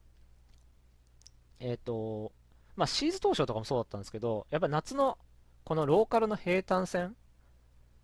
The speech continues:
で、二戦三戦使っちゃって、もうここで、お釣りがなくなっちゃうっていう感じだと思うんですよね、爆心王。爆心王もやっぱ平坦の方がいいと思うんで。なので、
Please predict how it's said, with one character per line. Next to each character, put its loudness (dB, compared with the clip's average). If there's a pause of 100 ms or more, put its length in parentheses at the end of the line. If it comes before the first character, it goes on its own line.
(320)
で、 4 (1120)
二 -6
戦 2
三 4
戦 2
使 -4
っ 0
ち 0
ゃ 4
っ 2
て、 0
も -4
う -4
こ -6
こ 2
で、 8 (1700)
お -2
釣 4
り 6
が 8
な 4
く 2
な 4
っ -10 (180)
ち 6
ゃ 8
う -2
っ -4
て -10
い -6
う -12
感 -4
じ -6
だ -2
と -10
思 -10
う -10
ん -12
で -14
す -18
よ -10
ね、 -10
爆 -8
心 -6
王。 -10
爆 -4
心 2
王 2
も 0
や 2
っ -4
ぱ -2
平 2
坦 2
の -8
方 -8
が -4
い -2
い -18
と -10
思 -10
う -12
ん -16
で。 -10 (960)
な 2
の 2
で、 -2